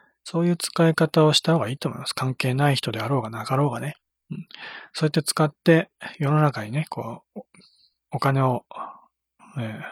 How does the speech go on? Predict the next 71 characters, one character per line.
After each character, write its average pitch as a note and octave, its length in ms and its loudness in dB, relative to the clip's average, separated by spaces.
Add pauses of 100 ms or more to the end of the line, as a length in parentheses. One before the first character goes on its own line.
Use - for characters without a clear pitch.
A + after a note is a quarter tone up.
(380)
ー、 C3+ 160 4
流 C#3+ 60 6
す - 100 2
と - 100 -4
い - 80 -10
う D#3 60 -14
か、 - 200 -8 (1400)
経 D3 140 6
済 A#2 240 -2
を B2 240 -6 (240)
回 C3 240 6
し - 60 6
て D3 100 2
あ C3+ 80 4
げ C3 100 0
る C3 100 0
こ C#3+ 120 -8
と F3+ 100 2
で D#3+ 220 6
み B2+ 160 -2
ん B2 40 -4
な B2 120 -4
が A2 80 -8
豊 B2 260 -8
か A#2+ 60 -10
に B2 80 -12
な B2 100 -6
る A#2+ 100 -8
と。 - 120 -16 (760)
そ - 160 -2
う - 20 4
い - 20 0
う C3 40 0
こ C#3 120 -4
と D3 80 6
だ - 40 0
と - 80 -4
思 C#3+ 140 4
う - 20 2
の A#2 120 0
で、 D3 200 6 (200)
お - 40 -14
金 C#3 160 0
は C#3 60 0
使 - 200 0
っ C#3 60 2
て - 140 -8
く C#3+ 60 2
だ C#3 100 4
さ C#3 180 0
い A2 60 -6
ね。 C3+ 220 -6 (240)
で、 C#3 80 0
私 C#3+ 260 4
は E3+ 220 8
ハ C3 180 0
ー C3 60 0
ド B2+ 80 -2
デ C3 100 0
ィ B2+ 40 0
ス - 80 -2
ク - 120 -10
買 - 180 -4
お B2 40 -2
う A#2+ 40 -4
と - 80 -10
思 A#2+ 100 -4
っ - 60 -10
て - 140 -8
る G#2 60 -8
し、 - 260 4